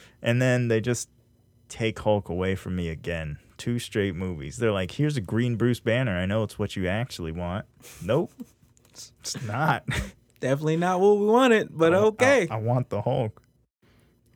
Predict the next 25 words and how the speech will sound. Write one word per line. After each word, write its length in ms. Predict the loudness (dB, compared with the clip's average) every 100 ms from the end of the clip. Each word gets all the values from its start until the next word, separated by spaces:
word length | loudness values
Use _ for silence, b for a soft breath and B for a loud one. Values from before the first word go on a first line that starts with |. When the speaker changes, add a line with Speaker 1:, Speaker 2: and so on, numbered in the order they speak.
| -12
Speaker 1:
I, 100 | -12 -8
I 60 | -6
want 300 | 0 0 0
the 80 | 0
Hulk. 320 | 2 2 0
I 40 |
wanted 420 | 0 0 0 -2 -2
Black 320 | -2 -2 -2
Widow 240 | -2 -2
to 120 | -4
die 340 | -6 -4 -2 -2
in 120 | -4
front 260 | 0 0 0
of 120 | -2
him 200 | -6 -6
and 140 | -8 -6
for 180 | -4 -4
him 340 | -4 -4 -4
to 80 | -4
go, 160 | -2 0
like, 220 | -2 -4
World 420 | -2 2 2 0
Breaker 380 | 0 0 2 -2
strength 420 | -4 -6 -6 -6 -4
Hulk 540 | 2 4 4 -2